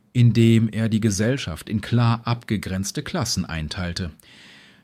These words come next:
Schließlich gelang es Tokugawa Ieyasu, nach dem Tod Hideyoshis, seine Rivalen in der entscheidenden Schlacht von Sekigahara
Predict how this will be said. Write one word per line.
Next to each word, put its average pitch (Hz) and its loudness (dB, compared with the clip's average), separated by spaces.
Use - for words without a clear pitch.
Schließlich 170 0
gelang 143 2
es 127 -2
Tokugawa 120 2
Ieyasu, 113 -2
nach 110 0
dem 107 0
Tod 123 -6
Hideyoshis, 120 -2
seine 135 2
Rivalen 113 0
in 117 0
der 110 2
entscheidenden 127 0
Schlacht 139 -6
von 98 -4
Sekigahara 117 -2